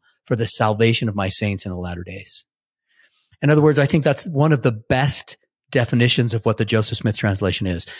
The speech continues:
Sometimes people think, "Oh, if I had the original manuscript, it would say exactly what the J S T says." Maybe not,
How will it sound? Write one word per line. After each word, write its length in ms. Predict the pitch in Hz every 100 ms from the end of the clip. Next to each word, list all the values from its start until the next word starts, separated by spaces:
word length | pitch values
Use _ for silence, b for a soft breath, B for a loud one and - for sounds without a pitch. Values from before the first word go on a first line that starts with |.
| B
Sometimes 380 | - 180 190 147
people 240 | 160 147
think, 300 | 143 127 - B -
"Oh, 140 | 160
if 100 | 151
I 80 | 139
had 260 | 135 165 156
the 120 | 135
original 420 | 127 151 143 127
manuscript, 640 | 123 123 131 - 117 101 - b b
it 100 | 139
would 160 | 123
say 220 | - 135 120
exactly 560 | 117 113 117 120 131
what 160 | 113 110
the 80 | 110
J 140 | 110
S 140 | 98
T 160 | - 104
says." 320 | - 92 - -
Maybe 260 | 120 180 226
not, 460 | 113 107 - -